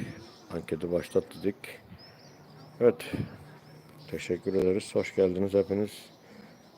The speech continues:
Şu an doksan beş kişiyiz. Evet. Dünyanın dört bir tarafından izleyen izleyicilerimizin çoğu belki de,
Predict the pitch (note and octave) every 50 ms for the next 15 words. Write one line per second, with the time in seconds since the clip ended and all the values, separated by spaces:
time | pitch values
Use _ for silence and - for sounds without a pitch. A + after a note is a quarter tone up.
0 | - - - - - - - - - - - - - A#2 G#2+ G#2 G#2 G#2 G#2+ G2+
1 | - - G#2 G#2+ A2+ A#2 A#2 A#2 - - - - G#2+ G#2 A#2 A#2+ A2 - - -
2 | - - - - - - - - - - - - - - - - - - - -
3 | D4+ C#4 C4+ - - - - - - E4 - - - - - - - - - -
4 | - - - - - - - - - - - - - - - - - - - -
5 | - - - - - - - - - - - - - - - - - - - -
6 | - - - - - - - - G2+ G2+ F#2+ F2 - - - - - - - -
7 | - F2+ G2 G2 G2+ G2+ G2+ G2+ A2 A2+ A2+ G#2+ - - - - - - - F#2
8 | G2+ G#2+ G#2 - - - F#2 - - G2 F#2+ F#2 F#2+ G2+ G#2+ G#2+ G#2 F#2+ F#2 G2+
9 | G#2 G2+ G#2+ G#2+ G2+ F#2+ F2+ G2 G2+ G2 F#2 F#2+ G2 G2 G2 G#2 G#2 G#2 G2+ -
10 | - - G#2+ G#2 G#2 G#2 G#2+ - - - - - - - - - - - - -
11 | - - - - - G2+ A2 G#2 F#2+ - - F2+ E2+ F#2+ G2 G2+